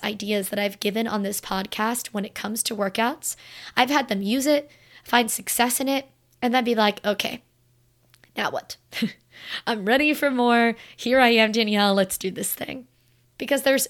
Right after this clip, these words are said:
such a great peace of mind of you not having to worry about the workout at all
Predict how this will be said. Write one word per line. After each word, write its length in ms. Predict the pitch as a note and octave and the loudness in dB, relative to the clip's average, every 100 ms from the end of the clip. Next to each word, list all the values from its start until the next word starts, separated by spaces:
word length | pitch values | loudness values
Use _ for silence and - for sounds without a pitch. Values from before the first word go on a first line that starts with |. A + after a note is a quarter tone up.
| - | -2
such 520 | - - C4 - - | 0 0 0 0 -2
a 60 | D4 | -2
great 340 | A#3+ G#3 - | -2 -2 -4
peace 300 | - G3+ - | -8 -4 -4
of 140 | G3 | -6
mind 440 | G3 G3 G3+ C#4+ D#4+ - - - - | -6 -6 -6 -6 -10 -14 -20 -20 -2
of 180 | A#3+ A3+ | 2 2
you 180 | G3 A#3 | 2 0
not 220 | C#4 C4+ | 0 0
having 240 | A#3+ A#3 G#3 | -2 -2 -2
to 80 | |
worry 140 | G3 F#3 | 0 0
about 180 | F3+ - | -2 -6
the 80 | |
workout 320 | F#3+ F#3 D#3 D#3+ | -8 -4 -4 -4
at 100 | - | -4
all 280 | - F#3+ | -6 -8